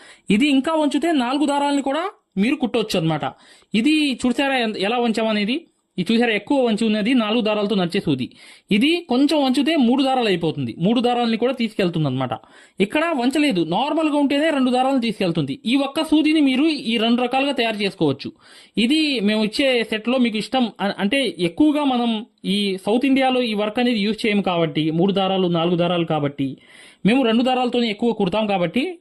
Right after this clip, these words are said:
ఇలాగే మేము యూజ్ చేస్తాం అన్నమాట. కాదు మీకు మూడు దారాలు కావాలి, కొంచెం బాగా కనిపించాలి వర్క్ అంటే మూడు దారాలతో మీరు ఇలా వంచుకోవచ్చు. ఈ సూది అనేది వంచేసి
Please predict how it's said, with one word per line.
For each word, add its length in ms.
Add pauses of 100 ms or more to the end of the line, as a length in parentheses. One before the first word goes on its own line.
(100)
ఇలాగే 320
మేము 180
యూజ్ 240
చేస్తాం 220
అన్నమాట. 280 (460)
కాదు 240
మీకు 200
మూడు 240
దారాలు 280
కావాలి, 340
కొంచెం 320
బాగా 240
కనిపించాలి 540
వర్క్ 260
అంటే 180
మూడు 260
దారాలతో 440
మీరు 180
ఇలా 180
వంచుకోవచ్చు. 600
ఈ 100
సూది 280
అనేది 180
వంచేసి 540